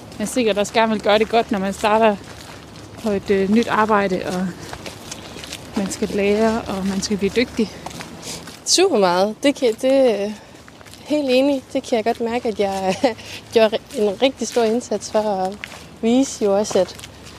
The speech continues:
Speaker 2: at jeg gerne ville.
Speaker 1: Mhm.
Speaker 2: Øh, men det gav jo også bod, kan man sige. <laughs>
Speaker 1: Ja.
Speaker 2: Og hvad med dig, Katrine? Du har jo snart været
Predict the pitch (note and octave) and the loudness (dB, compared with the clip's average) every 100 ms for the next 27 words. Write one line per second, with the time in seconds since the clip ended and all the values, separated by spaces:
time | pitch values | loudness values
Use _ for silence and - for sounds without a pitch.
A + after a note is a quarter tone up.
0 | - - - - - - - - - G3 | -20 -20 -20 -20 -20 -20 -20 -16 -6 -2
1 | F#3 G3 G#3+ G#3+ A#3 D4+ - - - - | 0 2 4 4 4 2 -4 -20 -20 -20
2 | - - - - - C4 A#3 G#3+ B3 - | -20 -20 -20 -20 -8 -2 0 0 -4 -8
3 | - - - - - C4 F#3 F3+ F3 F#3 | -20 -20 -20 -20 -14 -6 -4 -4 -6 -10
4 | - - - - - - - - - - | -16 -20 -20 -20 -16 -16 -16 -18 -20 -12
5 | - - - F#3+ - - - - - - | -12 -8 -4 -4 -4 -16 -18 -18 -20 -14
6 | - B3+ A#3 G3 F#3+ G#3 - A#3+ B3+ - | -4 0 4 4 4 2 2 2 2 -2
7 | A3 G3+ - A3 - B3+ - C4+ - - | -4 -4 -4 -10 -4 -4 0 0 0 -2
8 | G#3+ D4+ - - - C4 - - B3 C#4 | -2 -2 -10 -18 -4 -4 -4 -10 -14 -12
9 | - - - - - - - - - - | -12 -14 -16 -14 -16 -16 -18 -20 -18 -16
10 | - - - - - - A3 D4 F#3+ A#3+ | -16 -18 -18 -20 -10 2 4 4 4 0
11 | D4+ - - F3 E3+ - - - - - | -2 -8 -6 -6 -8 -12 -20 -20 -10 0
12 | C#4 D4+ - - - - - - - - | 0 0 -4 -20 -20 -20 -20 -20 -20 -6
13 | A3 G#3 - A#3+ A3 G#3 G#3 A3+ | 0 2 2 -2 0 0 2 0